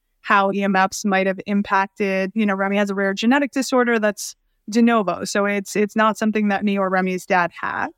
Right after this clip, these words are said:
So, you know, how do you think that E M Fs and Wi-Fi are impacting fertility? That's such a big epidemic these days. And I'm, I, I can't imagine that having your cell phone, you know,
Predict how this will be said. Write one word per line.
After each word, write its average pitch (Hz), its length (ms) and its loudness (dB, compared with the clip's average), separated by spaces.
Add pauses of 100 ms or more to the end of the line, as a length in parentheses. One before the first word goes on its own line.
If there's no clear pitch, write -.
(560)
So, 202 760 0 (160)
you 226 160 0
know, 202 300 0 (120)
how 269 440 2
do 254 80 0
you 240 220 0
think 226 380 0
that 202 300 2
E 214 120 2
M 202 120 2
Fs 196 280 0
and 208 100 0
Wi-Fi 190 380 2
are 185 160 2
impacting 190 600 -2
fertility? 202 680 -2
That's 196 300 0
such 202 220 -2
a 208 60 0
big 190 260 -2
epidemic 190 500 0
these 190 340 -4
days. 185 520 0
And 190 240 0
I'm, 190 160 -2 (180)
I, 202 240 -2
I 220 140 0
can't 220 400 0
imagine 180 600 -2 (100)
that 180 200 2
having 185 300 0
your 185 140 -2
cell 180 260 0
phone, 175 380 -6 (760)
you 269 220 4
know, 214 200 2